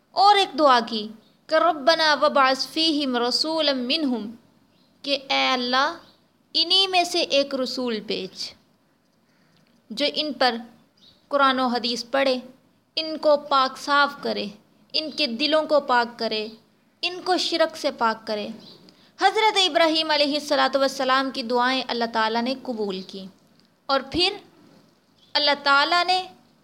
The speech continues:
ایک نبی بھیجا جس کے اندر وہی صفات پائی جاتی تھیں جو حضرت ابراہیم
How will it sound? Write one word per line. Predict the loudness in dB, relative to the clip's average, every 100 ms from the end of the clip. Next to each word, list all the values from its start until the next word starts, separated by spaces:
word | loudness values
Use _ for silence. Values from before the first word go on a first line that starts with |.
| _
ایک | -2 0
نبی | 0 0 0 -2
بھیجا | 0 -2 0 0 0 -4 -18 _ _ _
جس | -2 -2 0
کے | 0
اندر | 0 2 0
وہی | 2 0 0 0
صفات | -2 0 2 0 2
پائی | 0 2
جاتی | 0 0 -2 -4
تھیں | -4
جو | 0 0
حضرت | 2 0 0 -2
ابراہیم | -2 -2 0 -2